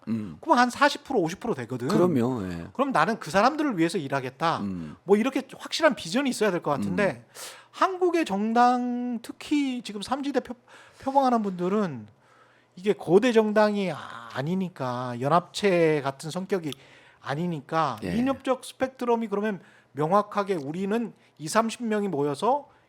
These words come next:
Speaker 2: 이런 거를 할 테니까 우리한테 표를 주세요."
Speaker 1: 예. 그래서요.
Speaker 2: 예.
Speaker 1: 그래서 이제 말을 계속 진행을 해보면
Speaker 2: 음.
Speaker 1: 그분들이 뭘 지향하는지가 잘 모릅니다.
Speaker 2: 음.
Speaker 1: 그러니까 그분들이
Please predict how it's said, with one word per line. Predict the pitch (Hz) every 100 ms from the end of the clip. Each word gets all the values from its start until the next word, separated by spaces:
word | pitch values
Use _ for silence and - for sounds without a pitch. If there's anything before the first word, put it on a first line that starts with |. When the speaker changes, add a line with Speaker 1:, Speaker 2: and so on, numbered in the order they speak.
| -
Speaker 2:
이런 | 135 185 220
거를 | 214
할 | 190 190
테니까 | 175 151 185 151
우리한테 | 123 165 165 180
표를 | 180 240 233
주세요." | - 120 117 135 135 -
Speaker 1:
예. | 110 90 82 71 - _ _
그래서요. | - 139 156 139 120 101 143
Speaker 2:
예. | 175 151
Speaker 1:
그래서 | 131 151
이제 | 143
말을 | 117 117 135
계속 | 120 120 123
진행을 | - 120 123
해보면 | 123 139 113 104 117 185
Speaker 2:
음. | 170 123 - - - - - - - - _ _ _ _ - - _ -
Speaker 1:
그분들이 | 143 233 233 233
뭘 | 139 170 -
지향하는지가 | - 139 131 131 120 110 117 131
잘 | - 113
모릅니다. | 110 - 87 82 71 - - -
Speaker 2:
음. | 196 180 151 135
Speaker 1:
그러니까 | 147 139
그분들이 | 143 - 147 196 165 104 110 170